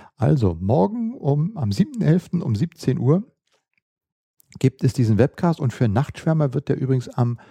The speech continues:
Freitag, achten elften, morgens um drei Uhr wiederholt. Ich glaub, der wird nicht nur wiederholt, sondern der läuft dann tatsächlich nochmal ab. Also, ähm, auch spannend, ne? Äh, ich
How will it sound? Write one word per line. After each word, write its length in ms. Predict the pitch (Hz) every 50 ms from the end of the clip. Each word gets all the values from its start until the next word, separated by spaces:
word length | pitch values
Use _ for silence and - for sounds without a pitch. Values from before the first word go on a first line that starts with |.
| - _ _
Freitag, 640 | - - - - 107 113 139 - - 160 - - -
achten 260 | - 135 - - - 139
elften, 360 | - 135 135 - - 139 127
morgens 400 | 127 - 107 117 139 135 - -
um 140 | 135 117 101
drei 280 | 110 101 101 120 143
Uhr 220 | 147 135 127 110 110
wiederholt. 540 | 120 117 104 98 117 139 117 90 - - _ _ - - _ _ _
Ich 120 | - 110 -
glaub, 120 | 123 117
der 100 | - 113
wird 120 | 127 -
nicht 120 | 135 123 113
nur 140 | 127 113 113
wiederholt, 400 | 110 101 92 104 131 175 180 -
sondern 180 | 147 135 127
der 100 | 120 110
läuft 240 | 104 113 127 - -
dann 100 | 131 117
tatsächlich 500 | - 113 - - 117 113 - 123 110 - - - - _ _ -
nochmal 580 | 104 107 110 - - 95 95 98 101 101 101 - - - - - - _ _ _ _ -
ab. 400 | - 107 - - - - - _ _
Also, 460 | - 107 104 113 127 113 92 82 78 80 -
ähm, 380 | - 101 92 87 80 78 87 - -
auch 180 | - 123 127
spannend, 420 | - - - - - 90 90 92 87
ne? 160 | 107 127 147 160 175 - -
Äh, 200 | 165 117 - - _ -
ich 560 | - 226 233 - - - - - - - _